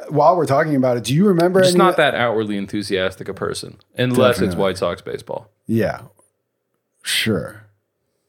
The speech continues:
Speaker 1: Or, no, I've seen you be very, ent-, I was about to be rude. I was gonna say, unless it's genuine. That's true.
Speaker 2: <laughs> What do you
Speaker 1: But
Speaker 2: mean?
Speaker 1: you get genuinely enthusiastic. I
Speaker 2: Yeah,
Speaker 1: think
Speaker 2: yeah.
Speaker 1: you're just pretending to be enthusiastic about Pay It Forward
Speaker 2: <laughs>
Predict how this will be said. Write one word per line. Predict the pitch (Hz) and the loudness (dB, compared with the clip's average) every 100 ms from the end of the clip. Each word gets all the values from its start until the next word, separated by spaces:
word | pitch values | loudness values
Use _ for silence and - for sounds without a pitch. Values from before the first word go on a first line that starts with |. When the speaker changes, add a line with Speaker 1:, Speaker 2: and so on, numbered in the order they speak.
| _ _ _ | _ _ _
Speaker 1:
Or, | 147 165 156 135 135 | 0 4 4 2 2
no, | 170 | 2
I've | 180 | 2
seen | 175 156 | 2 2
you | 127 | 2
be | 110 | 0
very, | 104 110 104 | 0 0 -2
ent-, | 92 - | -4 -4
I | 127 | 2
was | 160 143 | 2 2
about | 135 135 | 0 0
to | 120 | -2
be | 107 | -4
rude. | 104 110 90 | -2 -2 -4
I | 78 113 | -2 -2
was | 110 | -2
gonna | 120 | -2
say, | 110 113 | -2 -2
unless | 107 113 113 101 | -2 -2 -4 -6
it's | 95 | -8
genuine. | 101 95 87 85 - _ | -6 -6 -8 -12 -16 _
That's | 101 104 - | -6 -6 -4
true. | 101 92 | -4 -6
Speaker 2:
<laughs> | - _ _ _ - 123 _ - 147 - | -10 _ _ _ -20 -20 _ -8 -8 -2
What | - 220 | 0 2
do | 220 | 0
you | 135 | -2
Speaker 1:
But | 107 156 165 151 | -4 -8 -10 -6
Speaker 2:
mean? | 135 | -2
Speaker 1:
you | 151 160 | 0 4
get | 196 | 2
genuinely | 156 165 196 160 135 131 | 4 2 2 2 2 0
enthusiastic. | 123 120 104 110 107 107 101 | 0 -2 -4 -2 -2 -2 -2
I | 101 | 0
Speaker 2:
Yeah, | |
Speaker 1:
think | 104 147 | 2 0
Speaker 2:
yeah. | 143 | 0
Speaker 1:
you're | 143 | 0
just | 131 110 _ - | -2 -4 _ -10
pretending | 117 104 117 110 98 | -6 -2 -2 -4 -6
to | 101 | -6
be | 98 95 | -6 -6
enthusiastic | 92 95 95 90 - 87 | -6 -6 -4 -4 -4 -8
about | 90 87 | -6 -6
Pay | 90 | -6
It | 85 82 | -6 -4
Forward | 87 82 80 | -6 -10 -8
Speaker 2:
<laughs> | 82 - | -4 -2